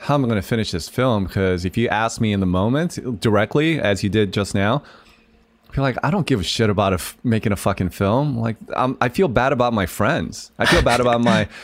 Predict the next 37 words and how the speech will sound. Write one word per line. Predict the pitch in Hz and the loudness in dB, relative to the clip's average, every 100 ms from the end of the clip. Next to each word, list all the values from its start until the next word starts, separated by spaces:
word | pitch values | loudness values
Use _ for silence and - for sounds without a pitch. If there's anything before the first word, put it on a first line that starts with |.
| - | -18
<laughs> | - - | -20 -4
my | - 123 | 0 0
crew | - 180 | 2 2
support | 226 156 120 123 110 | 2 0 4 4 4
who | 123 120 113 - _ 104 | 4 4 2 -2 _ -2
dedicated | 139 170 160 143 127 | 2 2 2 2 2
this | 117 - | 0 0
time | 143 147 | 0 0
to | 135 110 | 0 0
come | - 123 | 2 2
out, | 120 117 120 113 | 4 2 0 -2
fly | 131 127 123 | 0 2 4
out | 120 - | 2 2
to | 113 | -2
Colorado, | 101 120 104 98 95 95 95 95 - - - - | 0 2 2 4 4 4 2 0 -6 -20 -20 -10
uh, | - 90 90 85 85 80 | -4 0 2 0 -2 -6
you | 95 | -4
know, | 87 80 90 - _ _ _ _ _ _ - - - - - | -2 -2 -6 -10 _ _ _ _ _ _ -18 -16 -18 -8 -4
eschew | 117 - 147 139 | -2 2 2 2
sleep | - 143 143 156 - | 0 2 2 2 2
and, | 123 107 - | 2 0 0
and | 113 104 101 104 | 0 0 0 0
being | 131 135 | 2 2
with | 135 | 2
their | 123 | 2
families | - 143 139 143 135 - | 2 2 2 2 0 -2
to, | - 113 107 107 104 - | 0 2 4 2 0 0
uh, | |
and, | 101 87 104 101 | 0 0 0 -2
and | 98 104 95 92 90 - | -2 -2 0 -2 -6 -6
I | 110 | -2
guess | 101 101 - - _ | 0 -2 -4 -14 _
to | - 117 | -2 0
a | |
degree | 101 98 107 107 | 0 0 2 2
spend, | 101 - 104 101 98 | 0 0 0 2 2
um, | 98 92 92 87 | 2 2 0 -2